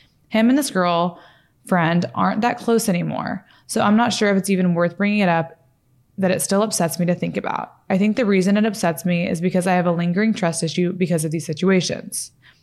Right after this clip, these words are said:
How can I go about explaining to him how I feel? Is it worth it to bring this up more, or is this more of my internal issue to get over?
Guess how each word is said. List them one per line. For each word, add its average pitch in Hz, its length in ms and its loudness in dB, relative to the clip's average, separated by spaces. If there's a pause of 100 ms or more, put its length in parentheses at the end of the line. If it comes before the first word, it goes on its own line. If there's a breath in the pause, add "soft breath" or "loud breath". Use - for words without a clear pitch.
(320 soft breath)
How 214 140 0
can 277 140 0
I 302 60 2
go 208 180 2
about 190 160 2
explaining 185 560 0
to 202 80 0
him 156 220 0
how 151 160 -6
I 151 100 -2
feel? - 500 -4 (240 loud breath)
Is 202 140 2
it 214 120 -2
worth 214 280 0
it - 100 -2
to 247 100 0
bring 185 280 2
this 190 140 -2
up 175 120 0
more, 160 500 -2 (540 loud breath)
or 180 760 2
is 180 100 2
this 196 140 0
more 190 240 4
of 170 120 2
my 165 140 0
internal 175 400 0
issue 165 300 -2
to 160 80 -4
get 165 120 -2
over? - 440 -4